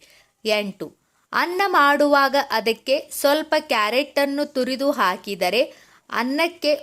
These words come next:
ಒಳ್ಳೆ ರುಚಿಯು ಸಿಗುತ್ತದೆ, ಆರೋಗ್ಯಕ್ಕೂ ಒಳ್ಳೆಯದು. ಒಂಬತ್ತು, ಈರುಳ್ಳಿಯನ್ನ ಬಾಣಲೆಯಲ್ಲಿ ಬಾಡಿಸುವಾಗ ಅದರೊಂದಿಗೆ ಸ್ವಲ್ಪ ಹಾಲನ್ನು ಸೇರಿಸಿದರೆ ಈರುಳ್ಳಿ ಕಂದು ಬಣ್ಣಕ್ಕೆ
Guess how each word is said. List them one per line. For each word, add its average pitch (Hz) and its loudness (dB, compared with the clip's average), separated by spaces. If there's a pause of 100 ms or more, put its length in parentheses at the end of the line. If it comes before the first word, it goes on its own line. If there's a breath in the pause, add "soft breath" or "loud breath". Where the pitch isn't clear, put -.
ಒಳ್ಳೆ 320 4
ರುಚಿಯು 269 -2
ಸಿಗುತ್ತದೆ, 196 -4 (400 soft breath)
ಆರೋಗ್ಯಕ್ಕೂ 247 0 (360)
ಒಳ್ಳೆಯದು. 190 2 (580)
ಒಂಬತ್ತು, 220 -2 (440)
ಈರುಳ್ಳಿಯನ್ನ 349 2 (260)
ಬಾಣಲೆಯಲ್ಲಿ 285 2 (180)
ಬಾಡಿಸುವಾಗ 214 2 (200)
ಅದರೊಂದಿಗೆ 247 0 (140)
ಸ್ವಲ್ಪ 277 0
ಹಾಲನ್ನು 254 2
ಸೇರಿಸಿದರೆ 214 0 (500 loud breath)
ಈರುಳ್ಳಿ 311 2 (200)
ಕಂದು 320 0
ಬಣ್ಣಕ್ಕೆ 240 0